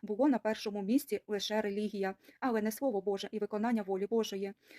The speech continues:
Сьогодні на святах удобряється алкоголь, і зачасту можна чути такі слова від священиків, як "пий, але не впивайся". Але Ісус сказав, що більше не буде пити. Для чого тоді пити нам,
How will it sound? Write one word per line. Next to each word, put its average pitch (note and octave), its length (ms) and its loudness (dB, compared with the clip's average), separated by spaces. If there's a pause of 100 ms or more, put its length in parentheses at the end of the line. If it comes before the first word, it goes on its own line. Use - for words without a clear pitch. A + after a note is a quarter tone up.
(100)
Сьогодні B3 440 2
на G3+ 120 -2
святах A3 340 -2
удобряється G#3 680 0
алкоголь, G#3 500 0
і A3 80 -6
зачасту G#3+ 360 -2
можна G#3 280 0
чути A#3+ 200 -4
такі G#3+ 220 -4
слова G3+ 340 -2 (380)
від G#3+ 140 2
священиків, G#3 600 0
як G#3 220 2 (100)
"пий, D#4+ 300 4
але G3+ 260 0
не G#3 140 -2
впивайся". G3+ 600 -4 (300)
Але G#3+ 320 4
Ісус G#3 360 2
сказав, C#4 420 2
що - 200 -4
більше G#3 320 0
не G#3+ 100 2
буде G#3+ 220 0
пити. G3 400 -2 (100)
Для G#3 160 -2
чого B3+ 260 2
тоді G3 200 -2
пити G3+ 280 -2
нам, G3+ 240 0